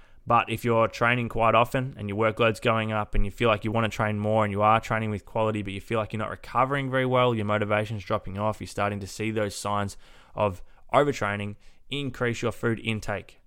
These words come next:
okay? Food is not the enemy. Food is your friend. Like, this is the, the thing. Like, a, eating food is not a bad thing, and it's not going to be detrimental to your fat loss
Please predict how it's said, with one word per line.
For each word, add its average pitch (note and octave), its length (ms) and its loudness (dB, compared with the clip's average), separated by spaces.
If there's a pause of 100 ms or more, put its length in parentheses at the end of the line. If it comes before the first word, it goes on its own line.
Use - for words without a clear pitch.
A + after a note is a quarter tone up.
okay? A2 240 -2
Food B2+ 280 2
is A#2+ 100 0
not A#2 180 0
the A2 80 0
enemy. A2+ 240 2
Food C3 400 2 (300)
is A#2+ 200 -2
your G#2+ 80 -2
friend. A#2 500 -4
Like, G#2 200 0
this A2+ 240 0
is A#2 140 -2
the, A2+ 120 0 (440)
the G#2+ 60 -10
thing. C3 400 -4
Like, G#2 200 -4
a, G2+ 160 -4 (760)
eating B2+ 340 0
food B2+ 260 2
is A2 100 0
not A#2 220 0
a A#2 60 -2
bad A2+ 280 2
thing, A2+ 240 0
and G2+ 100 -4
it's G2 320 -8
not A2+ 160 -2
going A#2 320 0
to - 140 -6
be G#2+ 120 -2
detrimental G#2 540 -2
to A2 160 -6
your G#2 260 2
fat G#2+ 260 0
loss G2+ 360 -2